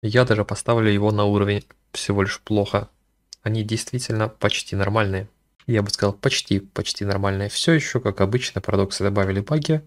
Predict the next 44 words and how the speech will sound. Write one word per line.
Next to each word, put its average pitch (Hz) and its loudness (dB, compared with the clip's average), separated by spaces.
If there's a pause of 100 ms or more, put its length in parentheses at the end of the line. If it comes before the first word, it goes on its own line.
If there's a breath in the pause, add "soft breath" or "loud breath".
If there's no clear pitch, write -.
как 117 2
и 117 4
в - -8
прошлый 123 2
D 113 2
L 117 2
C, - -2
но 101 0
если 101 -2
в - -4
прошлый - -2
D 101 -2
L - 0
C 104 -2
их 101 -4
было 104 2
много, 160 2 (100)
то 104 0
здесь 120 0 (100)
в 131 2
ограниченном 104 -2
количестве. - -6 (580)
Я 143 2
все 101 4
еще 98 2
не - 2
могу 98 2
поставить - -2
на 101 0
почти - -2
нормально, 143 4
потому 104 -2
что 101 -2
фокусы - 0
у 98 0
китайцев 131 0 (260)
очень-очень 120 2
скудные. 147 2 (200)
У 113 -2
большинства 123 0
китайцев 95 0
они 98 0
просто - 2
одинаковые. 151 2